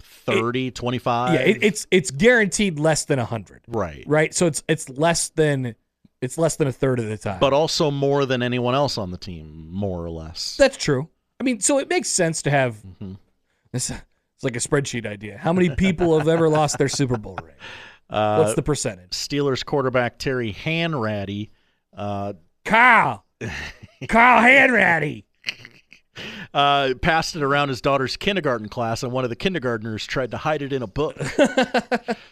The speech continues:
Speaker 1: That did not work. Uh, Cowboys receiver Drew Pearson lost his at Studio fifty-four one night. Uh, let's see. Jim Plunkett lost his ring,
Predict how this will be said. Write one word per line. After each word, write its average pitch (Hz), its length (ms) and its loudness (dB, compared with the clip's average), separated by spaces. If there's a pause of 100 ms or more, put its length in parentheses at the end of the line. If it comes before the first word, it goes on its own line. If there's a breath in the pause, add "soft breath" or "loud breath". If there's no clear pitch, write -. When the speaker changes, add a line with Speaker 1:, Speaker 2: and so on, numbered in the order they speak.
(220 loud breath)
Speaker 1:
That 123 120 -4
did 135 120 -4
not 123 160 0
work. 131 360 -2 (360)
Uh, 101 380 -6
Cowboys 139 480 0
receiver 135 400 -4
Drew 113 260 -6
Pearson 151 460 -6
lost 123 400 -2
his 123 160 -4
at 120 100 -10
Studio 127 460 -4
fifty-four 220 720 -2
one 196 260 0
night. 180 360 -2 (760)
Uh, 95 480 -8
let's 98 280 -8
see. 82 440 -14
Jim 120 360 -4
Plunkett 165 720 -4 (400)
lost 127 380 0
his 127 240 -4
ring, 135 420 -4